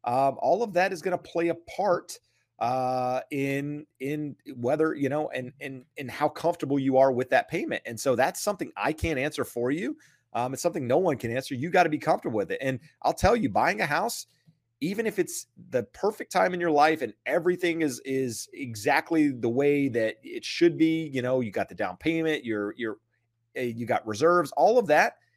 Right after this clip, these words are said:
it's still scary, right? It's a lot of money to put down on a property,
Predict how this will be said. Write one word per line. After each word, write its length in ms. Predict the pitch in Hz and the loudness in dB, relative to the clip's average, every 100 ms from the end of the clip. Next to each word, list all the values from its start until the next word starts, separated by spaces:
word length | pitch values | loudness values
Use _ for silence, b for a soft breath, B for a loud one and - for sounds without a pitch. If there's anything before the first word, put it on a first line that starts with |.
| _ - | _ -14
it's 80 | - | -6
still 180 | 403 | -4
scary, 600 | 320 - 202 277 156 - _ | -4 -4 0 0 -2 -6 _
right? 220 | - 165 180 | 0 2 2
It's 120 | - | 2
a 60 | |
lot 300 | 120 120 185 | 2 4 4
of 80 | 233 | 6
money 200 | 175 180 | 6 4
to 60 | 175 | 4
put 220 | - 123 | 0 -2
down 260 | 101 113 196 | 0 0 2
on 120 | 220 | 0
a 40 | |
property, 600 | - 143 120 113 131 147 | 2 4 4 2 0 -2